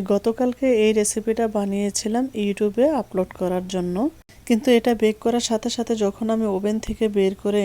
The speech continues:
এনেছিলাম, আমার বাচ্চারা আসলে সাথে সাথে খেয়ে ফেলেছে। আমি আর শেষ ক্লিপটা নিতে পারিনি ভিডিওর। আমার বাচ্চারা তো খেয়ে বলেছে, "আম্মু, স্টোরেরগুলো এত টেস্ট না, তোমার হাতের এই জিনিসটা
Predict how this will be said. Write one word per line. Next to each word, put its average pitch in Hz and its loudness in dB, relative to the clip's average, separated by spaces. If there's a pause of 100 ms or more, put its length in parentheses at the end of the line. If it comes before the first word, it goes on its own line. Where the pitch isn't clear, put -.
এনেছিলাম, 185 -2 (520)
আমার 190 0
বাচ্চারা 190 0 (160)
আসলে 190 -2
সাথে 190 -2
সাথে 254 0
খেয়ে 208 0
ফেলেছে। 196 -2 (100)
আমি 185 0
আর 175 0 (560)
শেষ 220 4
ক্লিপটা 226 2
নিতে 190 0
পারিনি 175 0 (260)
ভিডিওর। 175 2 (300)
আমার 226 2
বাচ্চারা 220 2
তো 254 0
খেয়ে 214 0
বলেছে, 196 0
"আম্মু, 196 0 (180)
স্টোরেরগুলো 220 0
এত 214 2
টেস্ট 190 0
না, 190 -2
তোমার 185 -2
হাতের 180 -6
এই 196 0
জিনিসটা 190 -4